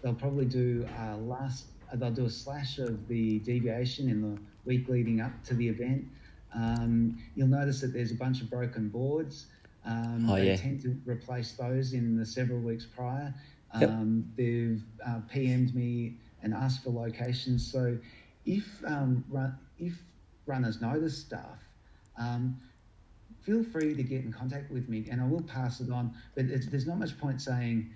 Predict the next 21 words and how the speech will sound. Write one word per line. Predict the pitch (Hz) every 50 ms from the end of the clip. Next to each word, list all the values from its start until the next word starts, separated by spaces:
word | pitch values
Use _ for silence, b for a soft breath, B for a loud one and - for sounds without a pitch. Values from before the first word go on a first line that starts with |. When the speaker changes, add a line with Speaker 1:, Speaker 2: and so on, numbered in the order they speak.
| B B B -
Speaker 1:
there's | 117 113 - -
three | - 143 139 139 131
trees | 123 - 131 127 123 120 110 107
down | - 120 117 113 113 113
in | 110 107 110
Speaker 2:
<laughs> | 107 104
Speaker 1:
Greens | 107 107 107 104 104 104 -
Bush. | - - 120 113 107 117 127 - - - - - -
Speaker 2:
Yep. | 131 113 - - - - - -
Speaker 1:
It, | - 127 - -
it's, | - 131 127 - 135 127 - -
it's, | - - 143 131 123 - - - - - - 120
what | 123 147 165 156
is | 151 156 156 147
really | 151 156 151 135 123
useful | 117 120 127 127 127 - 135 123 117
is | 113 110 117
when | 127 123 127
you | 127 127
can | - 127 117
say | - - 127 117 117 117 113 113 107